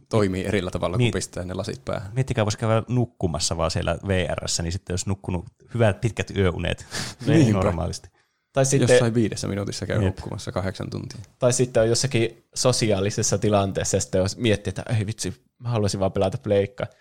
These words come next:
Speaker 3: Sori, mä käyn vessassa", sitten on viisi minuuttia siellä vessassa ja oikeasti kahdeksan tuntia pelaa pleikkaria.
Speaker 1: <laughs> Niin.
Speaker 3: Täydellistä.
Speaker 2: Jep.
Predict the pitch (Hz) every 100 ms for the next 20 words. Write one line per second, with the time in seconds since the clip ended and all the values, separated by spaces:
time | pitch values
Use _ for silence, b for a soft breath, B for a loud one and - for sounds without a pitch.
0 | b _ 156 147 123 139 131 123 127 127
1 | 123 - 107 - 117 117 120 107 104 113
2 | 110 107 117 - 131 - 113 113 113 -
3 | - 120 107 - 107 101 101 101 101 107
4 | 120 131 117 679 640 - - - - -
5 | 131 - 101 95 120 107 110 135 - -
6 | - - - 262 269 240 208 190 151 B
7 | _ - 107 104